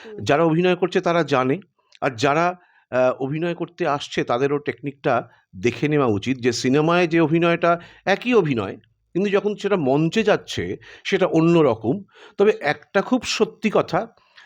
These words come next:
Speaker 2: আমি সিনেমার, আহ, লোক না মঞ্চের লোক যদি বলা হয়, আমি এখনও বলবো আমি মঞ্চেরই লোক।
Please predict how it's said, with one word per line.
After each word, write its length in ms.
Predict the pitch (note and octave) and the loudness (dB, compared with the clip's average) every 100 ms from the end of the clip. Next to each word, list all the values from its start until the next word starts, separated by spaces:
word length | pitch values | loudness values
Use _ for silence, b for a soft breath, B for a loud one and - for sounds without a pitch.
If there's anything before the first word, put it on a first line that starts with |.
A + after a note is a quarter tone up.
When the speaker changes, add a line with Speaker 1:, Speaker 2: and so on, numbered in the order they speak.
| B B | B B
Speaker 2:
আমি 260 | C#3+ G3 A3+ | -2 0 0
সিনেমার, 640 | - F#3 F3 F#3 G3 G3+ | 0 0 2 4 4 2
আহ, 600 | F#3 - - - - - | 0 -12 -20 -18 -16 -8
লোক 440 | D#3 F#3 F3 - G#2+ | 2 4 4 0 -4
না 120 | C3+ | -2
মঞ্চের 400 | C3+ C#3+ D3 E3 | 0 -2 -2 0
লোক 220 | E3 D3+ | 0 -2
যদি 160 | D#3+ D3+ | -4 -2
বলা 240 | C#3 C#3 | 0 0
হয়, 180 | C3+ C3+ | 0 0
আমি 220 | B2 D3 | 0 -2
এখনও 360 | A#2 - D#3 E3 | -4 -4 -8 -4
বলবো 340 | D#3 D3+ D3 | -4 -2 -4
আমি 220 | - B2+ | -4 -6
মঞ্চেরই 540 | B2+ G#2 A2 G#2+ C#3+ G#2+ | -4 -2 -2 -2 -2 0
লোক। 300 | F2 E2+ | -2 -6